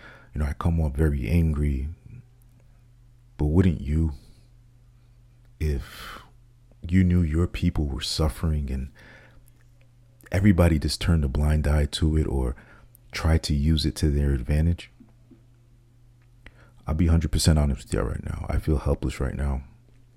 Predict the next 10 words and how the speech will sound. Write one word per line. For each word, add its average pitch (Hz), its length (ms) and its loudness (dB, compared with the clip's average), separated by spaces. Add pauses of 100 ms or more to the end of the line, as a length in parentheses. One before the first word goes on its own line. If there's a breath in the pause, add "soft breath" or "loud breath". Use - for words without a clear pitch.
(1500 loud breath)
Because, 82 400 4
you 67 80 -4
know, 76 100 -2
I - 60 0
try 82 240 2
to 87 80 4
do 85 160 6
the 82 80 4
right 82 200 4
thing, 85 280 2